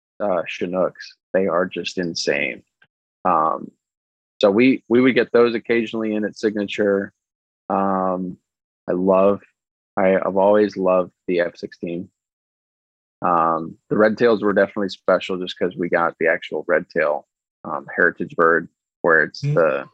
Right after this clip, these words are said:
Speaker 1: the F sixteen painted with the red tail, like the Tuskegee Airmen.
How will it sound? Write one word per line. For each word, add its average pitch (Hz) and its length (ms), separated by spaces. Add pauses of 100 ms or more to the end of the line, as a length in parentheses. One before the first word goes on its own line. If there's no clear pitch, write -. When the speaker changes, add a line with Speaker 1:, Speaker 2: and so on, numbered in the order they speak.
(140)
Speaker 1:
the 90 100
F 85 100
sixteen 87 500
painted 85 320
with 92 140
the 90 80
red 87 240
tail, 82 320
like 87 220
the 85 80
Tuskegee 85 500
Airmen. 87 400